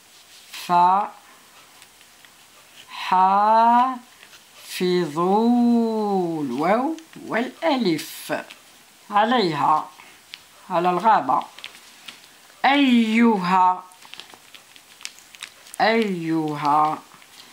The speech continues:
الأولاد، الأولاد. الوضعية الإدماجية.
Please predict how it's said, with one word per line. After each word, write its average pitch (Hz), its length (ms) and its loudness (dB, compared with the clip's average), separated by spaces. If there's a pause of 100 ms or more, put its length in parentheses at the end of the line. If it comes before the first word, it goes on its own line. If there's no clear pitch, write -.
(260)
الأولاد، 202 3000 0 (3000)
الأولاد. 180 2500 0 (1800)
الوضعية 226 520 0
الإدماجية. 202 840 -2